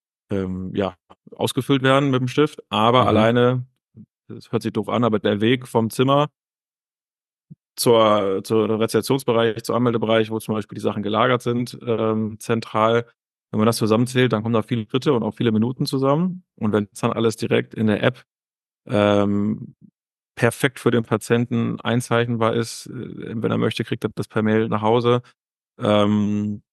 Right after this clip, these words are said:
Speaker 1: das alleine da macht es schon Sinn, aufs Papier zu verzichten. Klar,
Speaker 2: Mhm.
Speaker 1: Nebeneffekt ist auch, dass man ganz viel weniger Papier verbraucht.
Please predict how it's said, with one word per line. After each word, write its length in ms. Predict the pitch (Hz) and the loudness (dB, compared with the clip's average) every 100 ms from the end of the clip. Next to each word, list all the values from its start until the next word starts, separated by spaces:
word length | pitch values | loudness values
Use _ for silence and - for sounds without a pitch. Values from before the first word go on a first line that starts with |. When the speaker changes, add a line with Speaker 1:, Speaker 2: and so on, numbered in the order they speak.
| _ | _
Speaker 1:
das 380 | - 104 - - | -4 -2 -4 -8
alleine 380 | - 107 104 113 | -2 2 2 2
da 340 | 98 101 127 | 2 2 4
macht 220 | 131 123 - | 4 0 -2
es 60 | |
schon 220 | 117 117 104 | -6 -2 -2
Sinn, 420 | 101 120 143 156 _ _ _ _ _ _ _ _ _ _ - - - - | 0 2 2 -2 _ _ _ _ _ _ _ _ _ _ -16 -16 -14 -2
aufs 260 | 113 110 | -2 -2
Papier 420 | - 107 - 131 | -2 -4 0 0
zu 140 | 127 104 | 0 -4
verzichten. 640 | - - 101 - 113 92 - | -6 -6 -8 -8 -8 -10 -6
Klar, 380 | - 110 123 107 | 0 4 4 4
Speaker 2:
Mhm. 200 | 104 117 | 2 2
Speaker 1:
Nebeneffekt 460 | 113 113 - 113 | 2 -2 -2 -4
ist 100 | - | -4
auch, 120 | - 110 | -10 -6
dass 160 | 107 | -4
man 320 | 104 104 104 - 120 _ _ _ | -2 -2 -4 -10 -20 _ _ _
ganz 200 | 117 110 | -6 -4
viel 340 | - 110 104 - - - - _ | 0 -2 -2 -6 -14 -20 -20 _
weniger 420 | 120 113 117 113 | -2 0 2 2
Papier 480 | 110 - - 117 135 | 0 -6 -4 0 0
verbraucht. 640 | - 120 127 135 180 - | 2 -2 2 2 0 -6